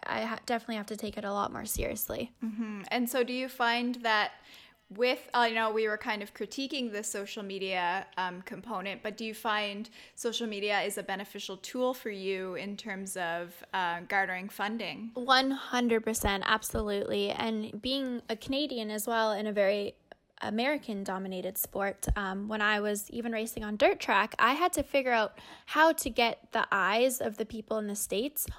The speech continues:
Speaker 1: on me. Being in Canada, winning in Canada, how do I,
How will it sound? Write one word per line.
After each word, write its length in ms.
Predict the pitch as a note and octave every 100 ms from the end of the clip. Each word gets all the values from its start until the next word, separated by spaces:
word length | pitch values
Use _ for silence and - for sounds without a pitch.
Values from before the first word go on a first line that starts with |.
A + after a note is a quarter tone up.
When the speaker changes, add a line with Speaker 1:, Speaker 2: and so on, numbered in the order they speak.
| -
Speaker 1:
on 380 | A3 G#3+ G3+ G3
me. 360 | A3 G3 G3 -
Being 240 | - A3+ G#3+
in 180 | G#3 A3+
Canada, 560 | - A#3 A3+ G#3 G3+
winning 300 | G3 A3+ A3+
in 140 | G#3 G3+
Canada, 420 | - C4 G#3+ F#3+
how 180 | A#3 C4+
do 100 | C4+
I, 300 | A#3+ A3+